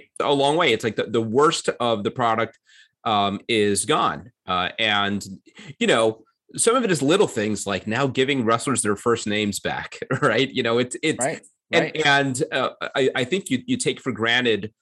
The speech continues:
Speaker 1: because they're all little things, but they add up to, um, this, this direction that was in place for so long that was so needless and, um, added nothing and, um, took away a little bit,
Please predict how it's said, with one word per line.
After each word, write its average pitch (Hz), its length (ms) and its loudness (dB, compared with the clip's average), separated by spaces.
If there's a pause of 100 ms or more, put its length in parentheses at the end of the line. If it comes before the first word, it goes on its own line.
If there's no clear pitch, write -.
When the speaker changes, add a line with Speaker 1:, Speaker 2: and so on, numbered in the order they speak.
(520)
Speaker 1:
because 139 360 0
they're 147 200 4
all 165 220 4
little 165 220 2
things, 113 300 -4
but 120 180 -4
they 117 240 -4
add 165 260 2
up 135 300 0
to, 110 460 0
um, 101 280 -4
this, 104 340 0
this 101 360 -2
direction 110 640 0
that 101 260 0
was 107 200 -2
in 101 60 -4
place 139 260 0
for 104 120 -6
so 113 240 0
long 120 440 2 (400)
that 113 340 0
was 113 540 2 (540)
so 175 280 2
needless 139 960 0 (220)
and, 117 480 0 (140)
um, 110 240 -2 (100)
added 156 460 4
nothing 113 640 -2 (400)
and, 110 520 0 (160)
um, 107 440 -2
took 170 200 0
away 143 400 4
a - 100 -4
little 131 280 0
bit, 78 200 -8